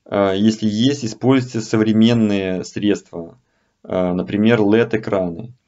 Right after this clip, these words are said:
Но учитывайте, сколько людей проходит мимо этого экрана, мимо этого рекламного щита.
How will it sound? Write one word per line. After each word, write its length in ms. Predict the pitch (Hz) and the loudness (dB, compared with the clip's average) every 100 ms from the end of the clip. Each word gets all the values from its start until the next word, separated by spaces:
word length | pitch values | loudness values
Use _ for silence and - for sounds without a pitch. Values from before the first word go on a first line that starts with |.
| _ - | _ -8
Но 280 | 104 117 127 | 0 4 4
учитывайте, 540 | 123 131 123 95 92 | 2 0 0 -2 -4
сколько 480 | 90 - 123 139 139 | -10 0 2 2 0
людей 340 | 135 98 113 | -2 0 0
проходит 760 | 120 110 110 104 110 110 127 - _ _ | 2 -2 -2 0 2 2 -2 -6 _ _
мимо 320 | 104 113 113 107 | 2 4 4 4
этого 440 | 104 104 98 101 | 2 0 0 0
экрана, 480 | 98 98 87 82 - _ _ _ _ _ - | 0 -2 -2 -6 -14 _ _ _ _ _ -4
мимо 220 | 104 110 | 2 2
этого 220 | 110 101 | 2 -2
рекламного 520 | 107 104 101 98 95 | 0 0 0 -2 -4
щита. 480 | 95 101 - 87 | -6 -8 -8 -8